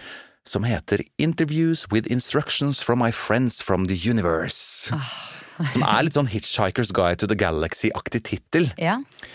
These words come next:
Speaker 1: Ehm, og denne boken her, eh, ga han ut fordi han var så heldig at han hadde blitt kontaktet av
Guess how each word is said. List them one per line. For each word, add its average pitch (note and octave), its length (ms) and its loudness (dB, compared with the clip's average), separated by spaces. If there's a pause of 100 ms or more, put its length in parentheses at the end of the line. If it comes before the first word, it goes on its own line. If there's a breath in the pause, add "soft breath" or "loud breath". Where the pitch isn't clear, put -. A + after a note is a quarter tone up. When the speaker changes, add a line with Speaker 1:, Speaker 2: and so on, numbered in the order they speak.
(340 loud breath)
Speaker 1:
Ehm, A#2+ 560 4 (640)
og C3+ 240 4
denne C3 180 6
boken A2 340 2
her, A#2 280 4
eh, G2 680 4
ga G#2+ 200 6
han E2 120 2
ut F#2+ 140 0
fordi F#2+ 540 2
han F#2 440 2
var E2+ 340 2
så - 440 2
heldig G3 460 4 (280 loud breath)
at - 200 -4
han A2 240 2
hadde G2 260 0
blitt F#2 160 -2
kontaktet - 720 -4
av D3 440 2